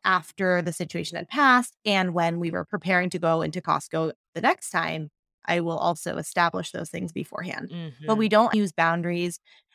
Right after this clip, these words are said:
Speaker 1: as saying, "I'm setting a boundary right now," and then reacting out of fear, anger, resentment, frustration, because then all that's getting muddled up in our children's experience is my mom is mad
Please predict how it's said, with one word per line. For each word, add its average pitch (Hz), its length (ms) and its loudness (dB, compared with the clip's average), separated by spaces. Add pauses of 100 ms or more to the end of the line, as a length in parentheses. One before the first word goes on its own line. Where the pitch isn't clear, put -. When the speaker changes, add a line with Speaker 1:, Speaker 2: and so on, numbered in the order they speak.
(120)
Speaker 1:
as 180 360 4
saying, 170 560 0
"I'm 320 440 6
setting 359 320 2
a 349 60 4
boundary 320 500 4
right 277 260 4
now," 202 340 4
and 190 140 0
then 170 160 -2
reacting 170 640 -2
out 165 140 -2
of 160 100 -4
fear, 170 520 -4
anger, 170 440 -2
resentment, 170 680 -2
frustration, - 880 -6 (260)
because 196 300 0
then 190 220 2 (100)
all 185 180 2
that's - 220 -6
getting 180 260 -2
muddled 165 300 0
up 262 180 2
in 226 60 0
our 175 100 0
children's 170 400 -4
experience 208 580 0
is 165 140 -6
my 175 160 2
mom 180 300 2
is 160 180 -4
mad 170 360 -2